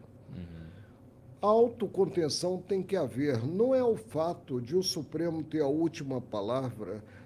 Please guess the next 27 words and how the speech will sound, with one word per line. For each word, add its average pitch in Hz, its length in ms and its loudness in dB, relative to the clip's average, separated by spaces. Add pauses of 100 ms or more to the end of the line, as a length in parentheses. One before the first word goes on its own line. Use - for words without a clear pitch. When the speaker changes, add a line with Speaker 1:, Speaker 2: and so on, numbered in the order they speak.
(120)
Speaker 2:
de 160 160 -2
os 185 300 -2
atos 151 640 -2
que 151 200 -2
formalize 143 1160 0
não 180 240 0
ficarem 180 520 -2
sujeitos 156 920 -2
à 160 80 2
impugnação, 127 1000 -2 (320)
que - 80 -2
o 359 120 10
levará 180 600 2
a - 40 -2
forçar 196 480 -4
a 196 60 -2
mão, 180 380 -2 (580)
que 269 120 2
o 311 280 2
levará 196 1080 2
a 214 80 4
esquecer 214 920 2 (460)
os 190 240 -2
parâmetros 160 1120 6
da 139 640 0
Constituição 156 880 2
Federal, 185 540 2